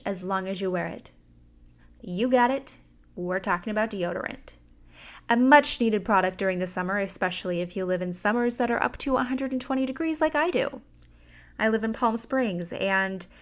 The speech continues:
if you don't wear deodorant, odds are you're gonna be smelling like the Salton Sea. Now, I wasn't aware of how bad deodorant was, other than the whole plastic packaging thing,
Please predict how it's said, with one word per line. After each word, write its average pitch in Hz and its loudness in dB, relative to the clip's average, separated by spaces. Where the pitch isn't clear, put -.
if 208 -6
you 185 -6
don't 196 0
wear 208 2
deodorant, 190 -2
odds 185 0
are 202 4
you're 208 2
gonna 175 -2
be 170 -6
smelling 208 -4
like 220 -2
the - -14
Salton 226 -2
Sea. - -10
Now, 240 6
I 240 8
wasn't 339 6
aware 202 6
of 208 0
how 196 2
bad 175 0
deodorant 180 -4
was, 180 -2
other 196 4
than 180 -2
the 180 0
whole 180 2
plastic 175 -6
packaging 220 -4
thing, 226 -2